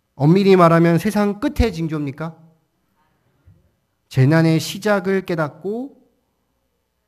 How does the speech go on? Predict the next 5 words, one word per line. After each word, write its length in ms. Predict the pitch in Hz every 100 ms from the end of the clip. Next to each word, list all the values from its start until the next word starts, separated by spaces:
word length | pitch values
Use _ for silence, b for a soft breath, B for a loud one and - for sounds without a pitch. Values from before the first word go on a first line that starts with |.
| _ _ _ _ _ _ _ _ _
주의 320 | - 147 151
재림을 520 | 143 131 147 165 160
준비해야 400 | 143 123 117 113
되는 220 | 104 101
것이죠. 540 | 95 92 - 92 85